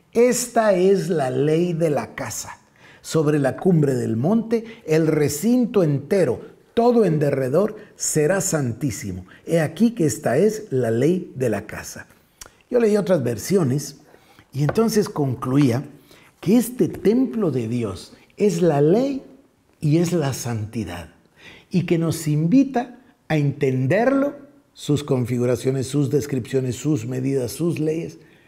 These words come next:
para que podamos vivirlo. Se recuerda que cuando comenzamos a hablar de las profecías mesiánicas, yo se lo dije,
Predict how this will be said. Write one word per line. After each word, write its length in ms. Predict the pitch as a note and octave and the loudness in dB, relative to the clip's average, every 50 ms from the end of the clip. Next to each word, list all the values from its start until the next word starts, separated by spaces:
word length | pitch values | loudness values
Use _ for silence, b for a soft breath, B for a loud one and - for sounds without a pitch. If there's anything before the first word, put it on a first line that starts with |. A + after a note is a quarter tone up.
| b b b b _ _ _ | b b b b _ _ _
para 260 | - A2 A2 A2 G#2+ - | -14 -12 -10 -10 -12 -12
que 120 | - G#2+ | -14 -16
podamos 720 | G2+ - G#2+ G#2 G2 G#2+ A#2 A#2+ A#2+ C3 C3 A#2+ - A2 | -14 -12 -12 -12 -10 -8 -8 -8 -8 -10 -10 -12 -12 -12
vivirlo. 600 | G2 G2 F2+ E2+ E2 D#2+ D#2 D#2+ D2+ - - - _ _ _ _ _ _ b b b b b b | -12 -10 -10 -12 -12 -14 -14 -16 -18 -20 -20 -20 _ _ _ _ _ _ b b b b b b
Se 200 | _ - C#3 C3 | _ -10 -4 -4
recuerda 520 | D#3 D3+ D#3 A#3 B3 A#3+ G#3+ G#3 F#3 C3+ - | -4 -2 0 -2 -2 0 -2 -2 -4 -6 -6
que 120 | - B2 | -10 -10
cuando 300 | - - A#2+ A#2+ A#2+ A#2 | -6 -6 -6 -6 -6 -8
comenzamos 640 | - C#3 C3 C3 C3 B2+ - F#3+ A3+ A3 F#3 A2+ B2+ | -8 -8 -6 -6 -8 -4 -2 -2 -2 -2 -4 -4 -4
a 40 | |
hablar 260 | B2 B2+ C3+ D#3 D#3+ C#3+ | -4 -2 -2 -2 -2 -2
de 120 | B2+ A#2 | -4 -6
las 120 | G2 F#2 | -8 -12
profecías 600 | - - G2+ G2 - - - - - D#3+ C#3 A#2 | -14 -16 -18 -16 -16 -16 -16 -6 -2 -2 -2 -2
mesiánicas, 800 | F#2 G#2 A2+ A2 - D3 B2+ G#2 F2+ A2 A2+ - - C#3+ - - b b b b b b b _ | -4 -6 -8 -8 -6 -6 -6 -6 -6 -8 -10 -10 -12 -14 -14 -16 b b b b b b b _
yo 120 | C#3+ D#3+ | -6 -4
se 160 | - - E3 | -2 -2 -2
lo 120 | E3 E3+ E3 | 0 0 0
dije, 360 | E3+ F3+ D#3 - - G2 | -2 -2 -4 -6 -10 -14